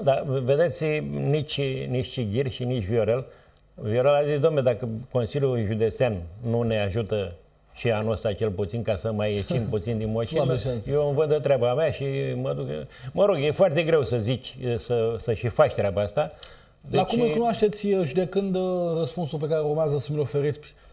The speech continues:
Speaker 2: prin prisma prieteniei pe care o aveți cu domnia sa, uh, credeți că va renunța la antrenorat pentru o funcție de conducere la nivelul A J F Buzău?
Speaker 1: Eu
Speaker 2: Poate fi funcția asta compensatorie pentru un tip vulcanic, așa cum e Viorel?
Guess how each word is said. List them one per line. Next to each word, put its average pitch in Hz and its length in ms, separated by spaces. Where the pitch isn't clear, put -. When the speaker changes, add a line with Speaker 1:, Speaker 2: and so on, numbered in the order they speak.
Speaker 2:
prin 147 180
prisma 147 360
prieteniei 143 400
pe 127 80
care 131 120
o 139 60
aveți 139 240
cu 139 80
domnia 139 300
sa, - 340
uh, 170 760
credeți 214 260
că 214 80
va 208 140
renunța 175 320
la 185 100
antrenorat 160 560
pentru 160 360
o 139 280
funcție 160 300
de 147 80
conducere 143 480
la 135 140
nivelul 139 320
A 139 80
J 135 120
F 131 120
Buzău? 139 420
Speaker 1:
Eu - 120
Speaker 2:
Poate 220 200
fi 196 200
funcția 180 300
asta 165 180
compensatorie 147 720
pentru 135 280
un 139 120
tip 151 160
vulcanic, 139 560
așa 117 180
cum 123 140
e 131 40
Viorel? 131 360